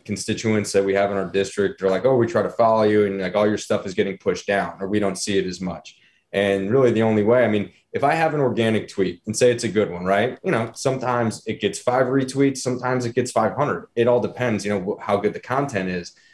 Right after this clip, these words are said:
But sometimes it just doesn't make any sense how, you know, one tweet that I launched out that usually would get maybe a couple thousand retweets or comments or likes, all of a sudden it's got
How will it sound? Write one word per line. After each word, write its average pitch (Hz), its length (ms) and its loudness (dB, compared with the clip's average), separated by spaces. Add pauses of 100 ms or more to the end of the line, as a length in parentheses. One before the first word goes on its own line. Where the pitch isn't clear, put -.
(160)
But 104 120 -2
sometimes 139 640 0
it 98 100 -10
just 113 140 -10
doesn't 117 200 2
make 104 180 0
any 98 140 -4
sense 107 640 -2
how, 98 400 0
you 110 60 2
know, 95 120 0
one 107 360 0
tweet - 300 0
that 98 80 2
I 98 100 4
launched 98 400 0
out 98 380 0 (340)
that 104 180 2
usually 139 320 4
would 110 180 0
get 123 300 2
maybe 104 200 0
a 95 60 0
couple 110 240 0
thousand 107 360 2
retweets 110 680 2
or 95 60 -2
comments 104 420 -2
or 90 60 -4
likes, 113 360 2
all 110 120 2
of - 20 4
a 98 80 -2
sudden 107 220 2
it's 95 120 -6
got 101 280 0